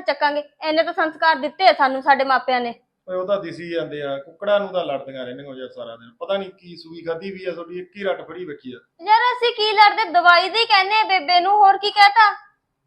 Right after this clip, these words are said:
Speaker 2: ਉਹ ਫਿਰ ਹੁਣ ਮੈਨੂੰ ਐ ਨਹੀਂ ਸਮਝ ਆਉਂਦੀ ਵੀ ਕੋਈ ਗੱਲ ਆਪਣੇ ਘਰ ਦੀ ਹੁੰਦੀ ਆ, ਠੀਕ ਆ, ਲੋਕਾਂ ਨੂੰ ਪਹਿਲਾਂ ਪਤਾ ਹੁੰਦੀ ਆ, ਜਾਂ ਤਾਂ ਭਾਈ ਤੁਸੀਂ ਦੱਸ ਦਿਓ ਜਾਂ ਬੇਬੇ ਦੱਸਦੀ ਆ, ਠੀਕ ਆ।
Speaker 1: ਅਸੀਂ ਕਿਹਨੂੰ ਦੱਸਦੇ ਆ? ਸਾਨੂੰ ਤਾਂ ਘਰੋਂ ਕੰਮਾਂ ਤੋਂ ਨਹੀਂ ਵਿਹਲ ਮਿਲਦੀ,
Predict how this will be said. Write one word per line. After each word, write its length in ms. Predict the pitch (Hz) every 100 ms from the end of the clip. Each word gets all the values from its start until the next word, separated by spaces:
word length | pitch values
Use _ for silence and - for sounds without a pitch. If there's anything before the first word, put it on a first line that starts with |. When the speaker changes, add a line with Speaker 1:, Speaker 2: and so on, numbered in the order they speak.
| 233
Speaker 2:
ਉਹ 120 | 233
ਫਿਰ 120 | 226
ਹੁਣ 160 | 226 220
ਮੈਨੂੰ 280 | 214 220
ਐ 100 | 214
ਨਹੀਂ 160 | 208 185
ਸਮਝ 240 | 170 175
ਆਉਂਦੀ 380 | 196 175 180 175 _ _ _ _ _ 190
ਵੀ 200 | 220 220
ਕੋਈ 140 | 226 214
ਗੱਲ 220 | 196 190
ਆਪਣੇ 300 | 180 - 147
ਘਰ 160 | 143 170
ਦੀ 120 | 151
ਹੁੰਦੀ 220 | 143 139
ਆ, 80 | 131 - _
ਠੀਕ 120 | 170
ਆ, 80 | 202
ਲੋਕਾਂ 340 | 185 185 190
ਨੂੰ 100 | 185
ਪਹਿਲਾਂ 280 | 180 139 156
ਪਤਾ 240 | 165 151 143
ਹੁੰਦੀ 260 | 139 139
ਆ, 100 | 143 - _ _ _ 156
ਜਾਂ 100 | 190
ਤਾਂ 100 | 220
ਭਾਈ 120 | 226
ਤੁਸੀਂ 220 | 220 196
ਦੱਸ 200 | 185 175
ਦਿਓ 160 | 170 180
ਜਾਂ 140 | 196
ਬੇਬੇ 280 | 208 160 151
ਦੱਸਦੀ 340 | 139 127 131 135
ਆ, 80 | 127 -
ਠੀਕ 140 | 170
ਆ। 80 | 202 - _ _ -
Speaker 1:
ਅਸੀਂ 280 | 392 403
ਕਿਹਨੂੰ 220 | 392 427 453
ਦੱਸਦੇ 320 | 427 403 370
ਆ? 40 |
ਸਾਨੂੰ 360 | 381 - 392 392
ਤਾਂ 80 | -
ਘਰੋਂ 220 | 427 415
ਕੰਮਾਂ 300 | 381 349 370
ਤੋਂ 100 | 381
ਨਹੀਂ 120 | 415
ਵਿਹਲ 240 | 359 370 403
ਮਿਲਦੀ, 260 | 381 349